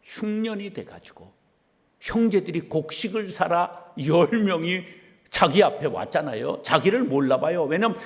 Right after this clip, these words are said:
지금 국무총리가 돼서 화려한 옷을 입고 있으니까 그 어떻게 알겠어요? 그 애국말을 써요. 그런데요,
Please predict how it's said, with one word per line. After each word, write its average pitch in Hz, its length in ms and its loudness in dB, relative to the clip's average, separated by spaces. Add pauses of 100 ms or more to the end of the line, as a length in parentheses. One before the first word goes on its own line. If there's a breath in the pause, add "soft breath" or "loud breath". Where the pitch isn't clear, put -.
(120 loud breath)
지금 240 340 2
국무총리가 220 720 0
돼서 175 220 -4
화려한 269 720 0
옷을 254 380 -2
입고 - 240 -10
있으니까 - 880 -8
그 247 80 -2
어떻게 277 240 0
알겠어요? 120 920 -6
그 220 240 4
애국말을 220 520 0
써요. 135 480 -6 (1900)
그런데요, - 560 -20